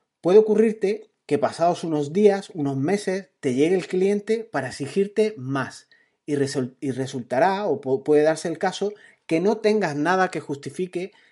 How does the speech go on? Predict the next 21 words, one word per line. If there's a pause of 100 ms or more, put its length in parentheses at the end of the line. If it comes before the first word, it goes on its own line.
(120)
que
ese
trabajo
se
realizó,
se
recepcionó, (680)
porque
no
se
documentó. (100)
En
definitiva, (380)
tendrás
inseguridad, (360)
estrés (340)
y
maneras
de
trabajar
apagando